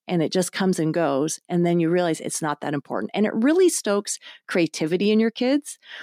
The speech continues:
because, you know, my junior in high school who doesn't have a phone, he's still the captain of the debate team. He's still a co-captain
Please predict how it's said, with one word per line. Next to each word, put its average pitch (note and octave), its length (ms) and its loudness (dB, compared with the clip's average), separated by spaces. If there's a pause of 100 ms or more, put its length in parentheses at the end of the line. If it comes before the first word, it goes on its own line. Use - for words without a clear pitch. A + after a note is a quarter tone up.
(140)
because, F#3 340 2
you F#3+ 80 4
know, F#3 100 2
my E3+ 200 2
junior F#3+ 640 2
in E3+ 180 0
high E3+ 180 0
school G3 220 0
who F#3 80 4
doesn't E3 280 0
have D#3+ 120 0
a D#3 60 -2
phone, D#3+ 460 0 (280)
he's - 160 -2
still G#3+ 200 -2
the F#3+ 100 0
captain E3 400 -2
of D3+ 100 0
the D#3 80 -4
debate D#3 380 0
team. F#3 400 0
He's - 260 -4
still E3 460 -2
a E3 60 -12
co-captain D#3+ 800 -2